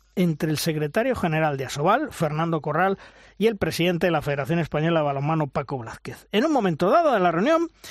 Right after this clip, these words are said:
el secretario general de Asobal, Fernando Corral, le dijo a Paco Blázquez que con él no hablaba de temas jurídicos, ya que no estaba a la altura y no tenía conocimientos. A lo que Blázquez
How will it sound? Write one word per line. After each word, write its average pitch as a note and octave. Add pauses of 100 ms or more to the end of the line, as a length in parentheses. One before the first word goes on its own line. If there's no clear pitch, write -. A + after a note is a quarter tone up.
(320)
el D#3
secretario D#3
general D#3+
de C#3
Asobal, G3
Fernando D#3
Corral, F3+
le E3
dijo F#3+
a D3+
Paco G3
Blázquez G3 (320)
que E3
con F#3
él C#4+
no G#3
hablaba D#3+
de C#3
temas G#3+
jurídicos, G3+ (380)
ya F3+
que -
no D3+
estaba D#3+
a C#4
la G#3+
altura G3 (120)
y F3+
no F3+
tenía E3+
conocimientos. D#3
A F3
lo D3+
que D3+
Blázquez G#3